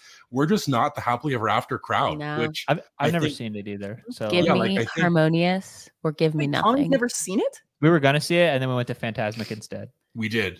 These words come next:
Speaker 4: Have
Speaker 3: We,
Speaker 4: you seen
Speaker 3: we,
Speaker 4: it?
Speaker 3: <laughs> we audibled, and
Speaker 1: That
Speaker 3: we were like,
Speaker 1: was
Speaker 3: "No, we'd rather just
Speaker 4: Has
Speaker 3: run
Speaker 4: Haley
Speaker 3: back
Speaker 4: seen
Speaker 3: to
Speaker 4: it?
Speaker 3: Fantasmic."
Speaker 2: I have.
Speaker 4: Oh my
Speaker 1: Yeah,
Speaker 4: gosh,
Speaker 1: we,
Speaker 4: Tommy, you haven't seen
Speaker 1: we,
Speaker 4: it. Wow.
Speaker 1: we decided
Speaker 4: Yes.
Speaker 1: that we would go see Fantasmic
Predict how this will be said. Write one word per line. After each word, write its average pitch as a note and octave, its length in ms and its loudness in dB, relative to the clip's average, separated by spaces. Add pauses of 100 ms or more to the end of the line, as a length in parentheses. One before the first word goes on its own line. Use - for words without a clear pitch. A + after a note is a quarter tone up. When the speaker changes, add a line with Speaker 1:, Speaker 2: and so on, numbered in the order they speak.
Speaker 4:
Have - 120 2
Speaker 3:
We, C3+ 100 6
Speaker 4:
you C3+ 40 6
seen C3+ 240 4
Speaker 3:
we, C3+ 80 8
Speaker 4:
it? - 140 0
Speaker 3:
<laughs> - 0 -
we G3 100 8
audibled, C3+ 460 4
and C3 80 2
Speaker 1:
That B2 60 2
Speaker 3:
we B2 60 2
were A#2+ 60 2
like, - 40 -
Speaker 1:
was A#2+ 40 -2
Speaker 3:
"No, A#2 200 0
we'd A#2+ 100 0
rather A#2+ 180 2
just A#2 240 -6
Speaker 4:
Has B3 160 2
Speaker 3:
run - 60 4
Speaker 4:
Haley A#3+ 100 6
Speaker 3:
back E4 80 -2
Speaker 4:
seen A#4+ 120 2
Speaker 3:
to C5 60 0
Speaker 4:
it? - 100 -8
Speaker 3:
Fantasmic." A#2 260 -14 (280)
Speaker 2:
I - 100 0
have. B2+ 200 -2
Speaker 4:
Oh - 40 -20 (580)
my F#4+ 80 2
Speaker 1:
Yeah, C#4 100 4
Speaker 4:
gosh, A3+ 100 -4
Speaker 1:
we, B3 80 -2
Speaker 4:
Tommy, F4+ 280 6
you G#3 100 0
haven't D#4 200 -6
seen A#2+ 160 -6
Speaker 1:
we, C#3+ 240 0
Speaker 4:
it. - 20 -4
Wow. G#3+ 400 -6
Speaker 1:
we C#3 160 2
decided C3+ 520 6
Speaker 4:
Yes. A#2 120 4
Speaker 1:
that A2 40 -2
we A#2 120 4
would A#2+ 140 4
go A#2 120 2
see G#2+ 220 -2
Fantasmic G2+ 680 -2